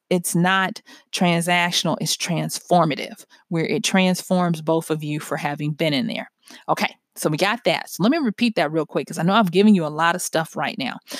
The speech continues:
So when you're trying to predict someone else's thoughts and, and things, you're looking at the games they play. Are they trying to play an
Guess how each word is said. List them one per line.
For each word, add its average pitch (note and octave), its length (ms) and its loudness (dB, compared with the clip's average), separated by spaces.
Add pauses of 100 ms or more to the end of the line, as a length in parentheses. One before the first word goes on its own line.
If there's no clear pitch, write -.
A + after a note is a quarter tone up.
(120)
So - 120 2
when F3+ 180 6
you're D4+ 180 6
trying B3+ 220 4
to G3+ 80 4
predict F#3 360 -4
someone F#3+ 300 0
else's F3 460 -2
thoughts - 400 0
and, D#3 220 0
and D#3+ 200 0
things, G3 320 4 (260)
you're A#3+ 220 6
looking G#3+ 540 2
at E3 300 -4
the E3 100 -4
games F3+ 440 0
they D3+ 120 -6
play. - 320 -10 (380)
Are G3+ 180 6
they B3 140 4
trying A3 260 4
to F#3+ 60 4
play F3 320 -2
an D3+ 100 -2